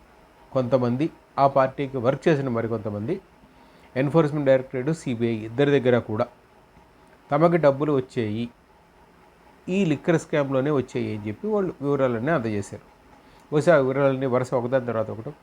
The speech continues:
బయటకు వస్తాయి. ఇప్పుడు సమస్య ఏమిటి అంటే కవిత ఎలాగైనా ఈ కో-, ఈ కేసు నుంచి బయటపడచ్చు అనుకుంది. "నేను ఆడదాన్ని, నాకు కొన్ని ప్రివిలేజెస్ ఉంటాయి కనుక నాకు ఇచ్చేయండి, నాకు బెయిల్ ఇవ్వండి" అని ఆమె అభ్యర్థించింది.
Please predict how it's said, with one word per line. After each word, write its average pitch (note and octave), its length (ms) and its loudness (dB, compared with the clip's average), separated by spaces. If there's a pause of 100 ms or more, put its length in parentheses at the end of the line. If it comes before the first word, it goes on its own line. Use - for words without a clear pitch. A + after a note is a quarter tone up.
(140)
బయటకు A2+ 220 -2
వస్తాయి. - 280 -12 (480)
ఇప్పుడు - 360 -6
సమస్య E3 460 0
ఏమిటి D3 340 -2
అంటే G#2 360 -8 (800)
కవిత D#3+ 560 2 (360)
ఎలాగైనా A3+ 600 6
ఈ G#3+ 140 2
కో-, D#3+ 260 -2 (120)
ఈ E3+ 260 -2
కేసు D#3 200 -4
నుంచి E3+ 140 -4
బయటపడచ్చు C#3 640 0
అనుకుంది. F#2+ 360 -10 (680)
"నేను F3+ 260 4
ఆడదాన్ని, E3+ 640 4
నాకు G#3+ 240 0
కొన్ని D3 180 -2
ప్రివిలేజెస్ D#3+ 640 2
ఉంటాయి C3 300 -2
కనుక F#3+ 260 0
నాకు D3+ 200 0
ఇచ్చేయండి, A#2 560 -6
నాకు C#3+ 340 0 (840)
బెయిల్ D#3+ 300 6
ఇవ్వండి" C3+ 340 0
అని E3 100 -2
ఆమె E3+ 120 -2
అభ్యర్థించింది. A2 640 -8